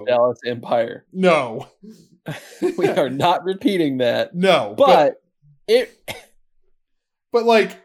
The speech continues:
Speaker 2: the fact that, like, and Philo's the thumbnail for today's, uh, today's broadcast. It's, uh, it's Philo and Celium are the, uh, are the thumbnail.
Speaker 1: Looking into my soul.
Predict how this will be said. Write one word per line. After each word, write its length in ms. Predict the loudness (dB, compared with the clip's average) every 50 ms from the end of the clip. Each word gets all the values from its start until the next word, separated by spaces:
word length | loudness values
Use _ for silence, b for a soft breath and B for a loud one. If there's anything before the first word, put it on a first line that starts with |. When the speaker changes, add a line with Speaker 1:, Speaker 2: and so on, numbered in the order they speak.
| _ _ _ _ _ _ _ _ _ -6
Speaker 2:
the 100 | -6 -6
fact 400 | -2 0 0 0 0 -2 -2 -2
that, 200 | -2 -2 -2 -4 _ _ _ _ _ _ _ _ _ _ _ _ _ _ _ _ _ _ _ _ _ _ _ _ _
like, 220 | -8 -8 -8 -8 -10 _ _ _ _ _ _
and 180 | -6 -6 -6 -6
Philo's 460 | -6 -4 -2 0 2 2 0 0 -2
the 140 | -2 -2 -2
thumbnail 580 | -2 0 0 0 2 0 0 0 0 0 0
for 560 | -4 -6 -6 -6 -4 -4 -4 -4 -6 -8 -12 _ _ _ _ _ _ _ _ _ _ _ _ _ _ _ _ _ _ _ _ _ -10
today's, 640 | -6 -6 -4 -2 -2 -2 0 0 -2 -4 -6 -4
uh, 480 | -2 -2 0 0 0 0 -2 -4 -6 -10 -16 _ _ _ _ _ _ _ _ -18 -16 -6
today's 420 | -4 -2 -2 0 0 -2 -4 -6
broadcast. 920 | -8 -6 -6 -4 -2 -4 -4 -6 -10 -12 -12 -12 -12 -16 -18 -20 -20 -20 _ _ _ _ _ _ _ _ _ _ _ _ _
It's, 300 | -10 -10 -10 -8 -6 -4
uh, 180 | -2 -2 -2 -4
it's 160 | -8 -10 -10
Philo 440 | -10 -6 -2 0 0 2 2 2 0
and 80 | 0
Celium 760 | -4 -8 -6 -2 0 0 0 0 0 -2 -2 -4 -6 -8 -6
are 200 | -4 -2 -2 -2
the, 300 | -2 -4 -6 -6 -6 -6
uh, 280 | -6 -6 -6 -6 -8 -10 -14 _ _ _ _ _ _ _ _ _ _
are 160 | -4 -4 -4
the 100 | -4 -6
thumbnail. 440 | -8 -8 -6 -6 -6 -6 -8 -10 -10
Speaker 1:
Looking 180 | -10 -10 -10 -8
into 180 | -6 -4 -2
my 140 | -2 -2 -2
soul. 1000 | -2 -4 -4 -4 -2 -2 -2 0 2 2 4 4 4 4 2 0 -2 -4 -4